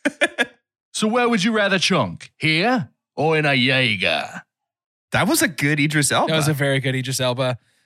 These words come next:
Speaker 3: Um, before
Speaker 1: This is
Speaker 3: we,
Speaker 1: just an
Speaker 3: before
Speaker 1: impression podcast now. All
Speaker 2: I,
Speaker 1: we're
Speaker 2: we're
Speaker 1: doing
Speaker 2: doing
Speaker 1: is
Speaker 2: it.
Speaker 1: voices.
Speaker 2: We're doing it.
Speaker 3: <laughs> I honestly don't remember if Doge said hunk,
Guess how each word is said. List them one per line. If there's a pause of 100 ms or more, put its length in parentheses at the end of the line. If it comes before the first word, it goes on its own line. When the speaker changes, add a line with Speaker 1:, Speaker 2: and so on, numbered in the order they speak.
(300)
Speaker 3:
Um,
before
Speaker 1:
This
is
Speaker 3:
we,
Speaker 1:
just
an
Speaker 3:
before (140)
Speaker 1:
impression
podcast
now. (300)
All
Speaker 2:
I,
Speaker 1:
we're
Speaker 2:
we're
Speaker 1:
doing
Speaker 2:
doing
Speaker 1:
is
Speaker 2:
it.
Speaker 1:
voices.
Speaker 2:
We're
doing (120)
it. (640)
Speaker 3:
<laughs>
I
honestly
don't
remember
if
Doge
said
hunk,